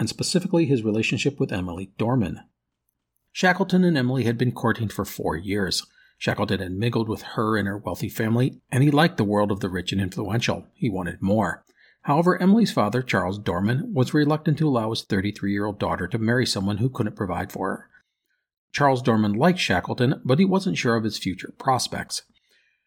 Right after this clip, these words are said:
Shackleton saw his inclusion in the Discovery expedition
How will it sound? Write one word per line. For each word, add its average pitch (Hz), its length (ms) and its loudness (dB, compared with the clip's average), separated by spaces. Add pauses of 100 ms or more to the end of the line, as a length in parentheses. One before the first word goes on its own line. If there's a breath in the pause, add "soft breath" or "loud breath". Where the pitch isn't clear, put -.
(160)
Shackleton 196 480 4
saw 151 280 6
his 131 160 2
inclusion 151 560 2
in 143 160 4
the 143 80 4
Discovery 131 460 2
expedition 107 580 -4